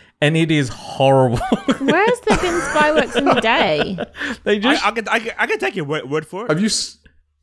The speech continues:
Speaker 4: have you seen it in person? Have you only seen it on video?
Speaker 1: On video,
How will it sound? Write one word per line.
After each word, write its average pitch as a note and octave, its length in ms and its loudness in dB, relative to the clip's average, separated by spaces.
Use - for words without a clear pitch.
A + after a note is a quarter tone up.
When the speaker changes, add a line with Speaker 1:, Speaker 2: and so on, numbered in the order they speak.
Speaker 4:
have D3 120 -2
you F#3 80 2
seen G3+ 200 0
it F3+ 80 -2
in E3+ 80 -2
person? F#3+ 380 2
Have F#2+ 100 -6
you G#2+ 80 -2
only G#2 120 -4
seen G#2+ 200 -6
it G2 40 -4
on F2+ 100 -10
video? F#2+ 380 -10
Speaker 1:
On C3+ 180 2
video, A#2 480 2